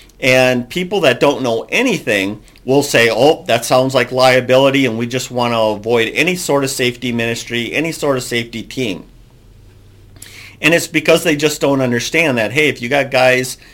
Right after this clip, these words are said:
you know, carrying firearms, an example, or you have people that are training to use some level, different levels of force against an intruder, um,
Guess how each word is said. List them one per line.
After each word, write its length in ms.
you 80
know, 180
carrying 380
firearms, 580
an 140
example, 420
or 120
you 200
have 480
people 420
that 340
are 400
training 600
to 120
use 360
some 300
level, 260
different 400
levels 360
of 80
force 520
against 580
an 120
intruder, 720
um, 420